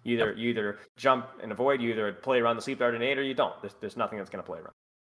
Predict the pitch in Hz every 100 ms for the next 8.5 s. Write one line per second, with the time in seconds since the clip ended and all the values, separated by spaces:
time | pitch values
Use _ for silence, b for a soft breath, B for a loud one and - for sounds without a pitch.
0 | _ _ _ _ 135 139 127 139 143 139
1 | 143 - 127 120 139 139 131 110 101 98
2 | 113 110 98 107 107 110 120 131 120 107
3 | - - 135 160 147 127 117 107 101 101
4 | 104 104 101 98 95 107 101 107 101 104
5 | 98 98 110 104 101 110 101 104 101 -
6 | 107 98 104 - 98 101 101 104 104 -
7 | - 127 120 - 120 123 123 - 120 120
8 | 127 135 127 117 117